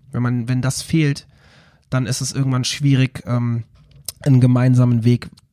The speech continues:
den gemeinsamen Weg weiterzugehen. Und dann ist es auch irgendwann an der Zeit zu sagen, hey, es wird, es wird einfach Zeit, dass du dich davon trennst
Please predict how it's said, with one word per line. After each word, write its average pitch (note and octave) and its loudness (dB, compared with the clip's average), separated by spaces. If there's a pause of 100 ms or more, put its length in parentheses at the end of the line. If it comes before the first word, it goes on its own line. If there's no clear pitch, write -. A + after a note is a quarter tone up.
(120)
den B2 2
gemeinsamen A#2+ 2
Weg A#2+ -2
weiterzugehen. A2+ -4
Und A#2+ -4
dann D3 2
ist - -2
es C#3 -6
auch C3 -6
irgendwann C#3 0
an C3 -2
der C3 -2
Zeit - -4 (120)
zu C3 -6
sagen, B2 -2
hey, D#3+ 0 (580)
es - -4
wird, E3 0
es C3 -4
wird D3+ 0
einfach C#3 -2
Zeit, D3 -2
dass C#3 -4
du C3 -4
dich B2 -6
davon B2+ -4
trennst - -2